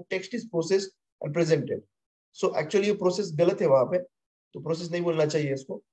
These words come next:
बस ये present कर पाती है, ठीक है? मतलब हम लोग इस पे कोई, अ, like देखो, मैं एचटीएमएल का यूज़ करके कोई भी addition वगैरह नहीं कर सकता। Like मैंने दो number यहाँ पे print किए, टू या थ्री, ऐसे मैंने टू प्लस थ्री किया।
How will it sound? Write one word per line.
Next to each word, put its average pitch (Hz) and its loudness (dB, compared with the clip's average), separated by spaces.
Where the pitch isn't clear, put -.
बस 180 6
ये 220 2
present 190 4
कर 160 6
पाती 131 2
है, 107 -4
ठीक 175 -6
है? 120 0
मतलब 151 0
हम 156 0
लोग 214 4
इस - -4
पे 202 0
कोई, 202 2
अ, 135 6
like 160 4
देखो, 156 -6
मैं 170 4
एचटीएमएल 190 4
का 196 6
यूज़ 185 4
करके 180 0
कोई 175 0
भी 175 -4
addition 156 2
वगैरह 165 2
नहीं 147 -4
कर 127 -4
सकता। - -12
Like 127 2
मैंने 135 0
दो 131 0
number 127 4
यहाँ 131 0
पे 131 -8
print 123 -8
किए, - -20
टू 151 8
या 143 10
थ्री, 135 0
ऐसे 131 2
मैंने 123 4
टू 143 0
प्लस 139 2
थ्री 135 -2
किया। 113 -2